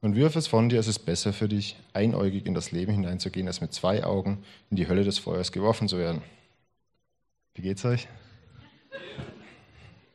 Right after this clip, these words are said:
Ich hab die Stelle lange so verstanden.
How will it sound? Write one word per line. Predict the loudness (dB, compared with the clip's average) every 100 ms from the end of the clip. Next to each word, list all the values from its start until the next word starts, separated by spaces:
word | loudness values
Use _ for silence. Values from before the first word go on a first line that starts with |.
| _ _ _ _ _ _ _ _ _ _ _ _ _ _ _ _ _
Ich | 2
hab | 2 4
die | 2
Stelle | 6 8 8 6 2 -8 -20 _ _ _ _ _ _ _ _ _ _ _
lange | 6 8 8 8 4 -4 -12 -14
so | -2 2
verstanden. | 2 2 0 0 0